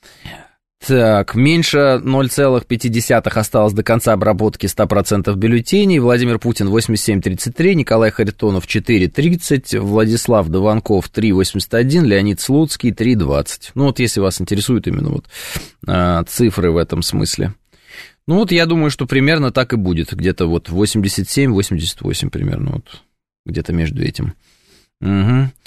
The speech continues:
В Москве, э, восемьдесят пять тринадцать. М,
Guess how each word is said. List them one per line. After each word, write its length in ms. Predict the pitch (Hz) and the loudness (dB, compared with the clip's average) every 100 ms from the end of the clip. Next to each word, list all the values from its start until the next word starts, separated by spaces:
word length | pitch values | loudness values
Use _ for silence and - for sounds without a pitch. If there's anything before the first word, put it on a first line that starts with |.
| - | -18
В 120 | - 110 | -2 2
Москве, 760 | 143 151 - 160 185 185 180 | 2 2 0 2 4 4 2
э, 380 | 131 127 127 123 | 2 4 4 4
восемьдесят 460 | 120 147 - 135 - | 4 0 0 -4 0
пять 240 | 139 135 | 0 2
тринадцать. 800 | - 117 101 82 - 80 - - _ _ _ _ - | 2 2 2 0 -4 -10 -14 -18 _ _ _ _ -12
М, 340 | - - - | -8 -6 -4